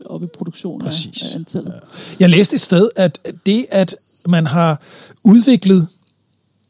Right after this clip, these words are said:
Speaker 2: op til flere vacciner på så kort tid,
Speaker 1: Ja.
Speaker 2: svarer faktisk til, øh, at man har udført en,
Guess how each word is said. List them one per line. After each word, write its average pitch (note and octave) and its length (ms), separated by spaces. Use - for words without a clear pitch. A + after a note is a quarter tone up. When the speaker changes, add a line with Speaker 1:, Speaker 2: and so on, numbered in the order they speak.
Speaker 2:
op F#3 140
til G#3 120
flere G3+ 360
vacciner F#3 580
på F#3+ 120
så A#3+ 240
kort F#3 300
tid, F3+ 240
Speaker 1:
Ja. D#3+ 100
Speaker 2:
svarer F3 360
faktisk G3 440
til, G3 380
øh, D3+ 540
at E3 140
man E3 180
har D3+ 340
udført F#3+ 400
en, D#3+ 440